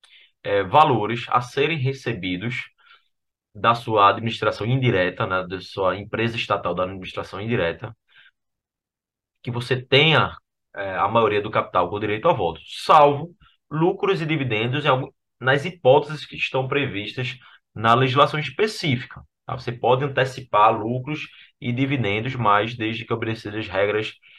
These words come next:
da legislação, é, específicas, tá? Ponto do, ponto dois não, aliás, já estamos no ponto quinto,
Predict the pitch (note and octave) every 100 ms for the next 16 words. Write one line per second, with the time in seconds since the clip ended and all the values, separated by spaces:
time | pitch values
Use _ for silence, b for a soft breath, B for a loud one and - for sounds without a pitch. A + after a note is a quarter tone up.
0 | b _ - G#2 A2+ A2 A2 - G#2 F#2+
1 | G2 - _ _ _ _ _ F#2+ F#2 F2+
2 | F2 E2+ E2+ E2 A#2 A#2+ B2 - E3+ -
3 | F2 - - C3+ - _ _ _ _ _
4 | F#2 A#2+ - _ _ _ _ _ _ _
5 | _ _ _ _ _ _ _ _ _ _
6 | _ _ E3 F#3 F3 C#3 A2 - _ _
7 | _ _ C3 C3+ D3+ F#3 C3 E2+ A#2+ G2
8 | F2 - F#2+ G#2+ A#2 - - C3 C3+ C#3+
9 | B2+ - C3+ F3 E3+ F#3 F#3+ F#3+ F#3 -
10 | b b b b b b _ _ _ _
11 | C3+ F3 F#3+ - E3+ E3+ E3+ D#3